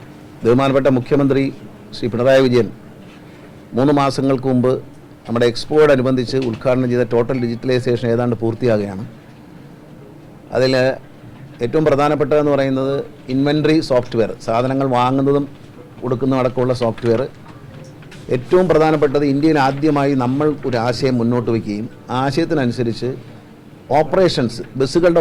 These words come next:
ഓപ്പറേഷൻ എല്ലാം എല്ലാ സംസ്ഥാനങ്ങളിലും മാനുവലായിട്ടാണ് ചെയ്യുന്നത്. പക്ഷേ നമ്മളത്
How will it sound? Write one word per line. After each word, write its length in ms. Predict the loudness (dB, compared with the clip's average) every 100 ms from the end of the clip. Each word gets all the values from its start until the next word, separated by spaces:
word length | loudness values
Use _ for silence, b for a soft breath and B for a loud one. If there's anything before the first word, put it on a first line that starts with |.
| 2
ഓപ്പറേഷൻ 360 | 4 2 2 -2
എല്ലാം 200 | 0 -2 -4 -4
എല്ലാ 160 | -2 0 -2
സംസ്ഥാനങ്ങളിലും 680 | -4 -2 -2 0 0 -2 -4 -10 -16 -6 -2
മാനുവലായിട്ടാണ് 680 | 0 2 2 0 -2 -6 -2
ചെയ്യുന്നത്. 320 | -4 -4 -10 -16 -20 -20 -20 -20 -20 -20 -20 -20 -16 -10
പക്ഷേ 180 | -4 0
നമ്മളത് 300 | 2 4 4